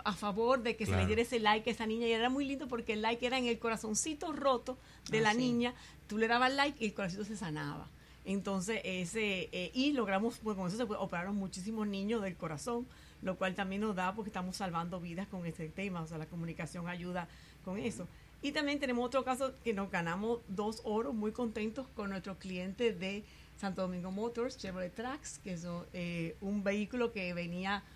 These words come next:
Speaker 1: con poco conocimiento,
Speaker 3: Ujú.
Speaker 1: poco, la gente no estaba muy en él, y hicimos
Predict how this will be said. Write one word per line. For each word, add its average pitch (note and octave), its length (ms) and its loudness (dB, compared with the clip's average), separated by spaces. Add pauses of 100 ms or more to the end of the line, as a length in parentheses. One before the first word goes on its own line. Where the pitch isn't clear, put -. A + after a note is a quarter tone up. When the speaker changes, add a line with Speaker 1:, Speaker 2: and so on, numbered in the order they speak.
(260)
Speaker 1:
con G#3 180 0
poco G#3+ 220 -2
conocimiento, A#3 920 2
Speaker 3:
Ujú. G3 80 -2
Speaker 1:
poco, A3+ 420 2
la G3+ 140 0
gente G#3 240 -4
no G#3 80 0
estaba G#3+ 260 -2
muy A3 400 2
en G#3 160 0
él, C#4 240 2 (420)
y A3+ 280 2 (380)
hicimos A3+ 380 0